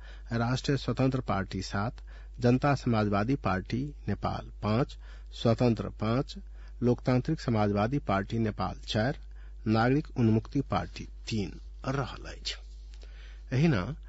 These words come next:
राजनीतिक दल में प्रदेश सभा विजयी क्षेत्र निम्न रहल अछि। नेपाली कांग्रेस एक सय पाँच, नेपाल कम्युनिस्ट पार्टी एमाले नवासी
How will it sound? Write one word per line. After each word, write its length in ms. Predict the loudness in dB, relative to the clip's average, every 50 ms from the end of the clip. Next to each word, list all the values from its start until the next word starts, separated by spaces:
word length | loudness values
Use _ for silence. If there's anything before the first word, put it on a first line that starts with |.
| -14 -12 -2
राजनीतिक 640 | 0 4 4 6 6 6 6 6 4 2 0 2 2 0 0 0
दल 220 | -4 -2 0 2 2
में 180 | 4 2 2
प्रदेश 380 | 2 0 0 2 4 4 4 4
सभा 320 | 2 0 0 0 0 -6 -6 -8 -12 -12 -6
विजयी 320 | 0 0 2 2 2 0 0
क्षेत्र 460 | -4 -6 -6 -2 -2 -2 -2 -4 -10 -10 -10 0
निम्न 260 | 4 4 4 6 4
रहल 300 | 0 -2 -6 -6 -6 -6
अछि। 280 | -6 -6 -6 -8 -10 -10 -10 -14 -10 -2
नेपाली 400 | -2 -2 0 0 -2 -2 -2 -6
कांग्रेस 420 | -8 -6 -4 -2 0 0 -2 -2 -6
एक 140 | -8 -8 -6
सय 160 | -6 -6 -6
पाँच, 420 | -4 -4 -2 0 0 -2 -2 -6 -10 -10 -10 -14 -12 -6 -2
नेपाल 360 | -2 0 0 2 0 0 0
कम्युनिस्ट 440 | 0 2 4 4 4 4 2 0 -4
पार्टी 420 | -4 -2 -2 -2 -2 -2 -4 -6 -2 2
एमाले 520 | 2 4 4 4 2 0 0 0 -2 -4 -6 -10 -14 -16 -14 -14 -14 -14 -14 -12 -4 0
नवासी 580 | 2 2 4 4 2 2 0 0 -2 -2 -4